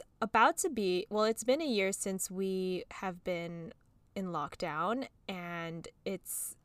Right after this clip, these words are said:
about to be a year since we started this podcast, and we started this podcast at the height of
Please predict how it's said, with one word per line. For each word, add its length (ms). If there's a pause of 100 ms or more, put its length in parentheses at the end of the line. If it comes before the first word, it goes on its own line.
(160)
about 300
to 80
be 160
a 40
year 220
since 300
we 80
started 420
this 180
podcast, 720
and 120
we 100
started 380
this 160
podcast 680
at 240
the 160
height 580
of 400